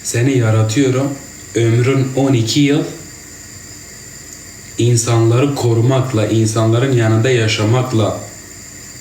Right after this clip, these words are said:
yaşayacaksan, onların yediği yemeklerin artıklarını, kırıntılarını yiyerek besleneceksin."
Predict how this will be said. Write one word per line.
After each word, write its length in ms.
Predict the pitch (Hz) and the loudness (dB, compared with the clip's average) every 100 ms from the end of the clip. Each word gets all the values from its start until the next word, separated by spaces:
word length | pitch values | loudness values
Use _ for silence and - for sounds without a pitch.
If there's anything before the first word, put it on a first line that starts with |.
| - - - - | -20 -20 -10 -2
yaşayacaksan, 920 | 113 107 113 107 110 107 - 165 170 - - - - - - - - | 0 0 0 2 2 2 2 -2 -4 -8 -18 -20 -20 -20 -20 -20 -4
onların 600 | 131 156 160 143 127 120 | 2 2 4 2 2 0
yediği 480 | 117 156 156 147 139 | 2 2 2 2 2
yemeklerin 840 | 135 160 165 120 123 120 113 110 - | 2 2 0 0 0 0 0 -2 0
artıklarını, 880 | 147 151 143 131 131 123 117 117 110 | 0 0 0 -2 0 2 2 0 0
kırıntılarını 880 | 160 160 139 139 135 139 175 214 - - - - - | 0 0 0 0 2 2 2 0 -4 -14 -18 -20 -4
yiyerek 800 | 104 113 131 165 165 190 220 - - - - - - - - - - 110 | 0 4 4 4 2 0 -2 -10 -14 -20 -20 -20 -20 -20 -20 -20 -12 -4
besleneceksin." 960 | 123 117 - 117 117 113 107 - 98 | 0 0 0 2 2 2 0 -2 -6